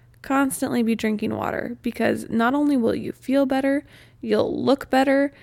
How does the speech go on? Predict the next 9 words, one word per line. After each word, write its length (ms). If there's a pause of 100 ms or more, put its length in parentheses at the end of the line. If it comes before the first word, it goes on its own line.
(260)
you'll, 460
uh, 220 (260)
e-, 160
everything 460
about 280
it. 180 (420)
It's 140
just 220
better 340